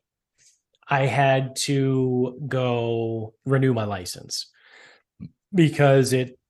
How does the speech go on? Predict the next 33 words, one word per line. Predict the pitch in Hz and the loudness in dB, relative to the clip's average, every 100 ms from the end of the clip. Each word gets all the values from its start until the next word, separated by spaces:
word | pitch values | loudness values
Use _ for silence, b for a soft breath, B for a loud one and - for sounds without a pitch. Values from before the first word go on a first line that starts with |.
| _ | _
you | 120 | -2
know, | 110 120 | -2 -2
it | 120 | -4
expires | 117 - 131 131 120 | -2 2 2 4 2
every | 127 131 123 - | 0 0 0 -2
five | 120 123 120 | -2 -2 0
years | 123 123 | -2 -2
or | 127 | -2
whatever. | 131 135 151 | -2 0 -2
So | 151 117 | -2 -4
I'm | 113 | -4
at | 117 - | -8 -4
the, | 120 113 - _ _ _ _ _ _ _ - | -4 -4 -8 _ _ _ _ _ _ _ -8
this | 120 131 | -4 -4
would | 104 | -2
be | 113 | -2
my, | 107 107 98 _ _ _ _ _ _ | -2 -4 -8 _ _ _ _ _ _
you | 98 | -10
know, | 95 | -8
I'm | 104 92 - - | -10 -12 -14 -6
gonna | 117 | -4
be | 110 | -4
thirty-one. | 107 127 123 120 123 139 143 b b b b | -2 0 0 2 2 2 -2 b b b b
So | - 107 101 | -10 -8 -6
that | 101 101 | -6 -6
you | 110 | -8
do | 95 113 | -6 -6
the | 104 | -4
math, | 107 113 120 | -2 -4 -4
sixteen, | - 131 123 - 120 117 | -4 -4 -4 -2 -2 -2
twenty-one, | 110 120 113 117 113 113 107 | -4 -4 -4 -4 -4 -4 -6
twenty-six, | - 113 - 117 - - | -6 -6 -4 -6 -6 -6
thirty-one, | 117 113 110 113 113 110 107 | -4 -2 -4 -4 -4 -6 -8